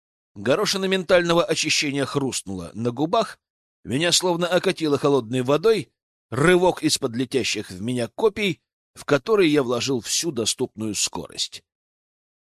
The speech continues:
Тело дудочника еще стояло на холме, прижимая флейту к рту. Но верхняя половина черепа уже летела на землю,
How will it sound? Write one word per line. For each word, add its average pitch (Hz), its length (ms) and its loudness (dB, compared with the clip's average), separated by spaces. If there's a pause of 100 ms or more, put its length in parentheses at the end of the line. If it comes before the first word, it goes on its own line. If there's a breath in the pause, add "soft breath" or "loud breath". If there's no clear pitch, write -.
(220)
Тело 185 280 2
дудочника 175 560 0
еще 160 240 0
стояло 160 420 2
на 160 140 -2
холме, 165 400 2
прижимая 127 600 -2
флейту 123 480 -4
к 139 160 0
рту. 104 480 -6 (680)
Но 139 340 0
верхняя 135 640 0
половина 131 480 0
черепа 139 500 0
уже 123 300 0
летела 123 380 0
на 127 140 -2
землю, 123 460 -2